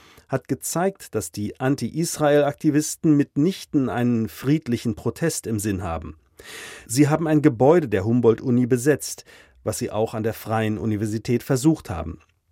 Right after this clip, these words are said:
Sie haben zudem bei ihrem Protest an der F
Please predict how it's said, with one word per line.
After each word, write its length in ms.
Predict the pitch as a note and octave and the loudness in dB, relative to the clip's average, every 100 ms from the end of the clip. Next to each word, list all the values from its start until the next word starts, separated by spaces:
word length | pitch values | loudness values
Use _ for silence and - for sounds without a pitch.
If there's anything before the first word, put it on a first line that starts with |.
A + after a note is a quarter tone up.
| _ - - - - | _ -20 -16 -16 -10
Sie 180 | - C3+ | 0 4
haben 180 | E3 E3 | 4 2
zudem 520 | - A#2 B2+ E3+ G#3 | 0 2 4 4 4
bei 100 | F3 | 2
ihrem 220 | D3+ C#3+ | 2 0
Protest 460 | - C3 - D#3 - | 0 -2 0 0 0
an 100 | C3 | -2
der 160 | B2 | 0
F 180 | - - | -2 -6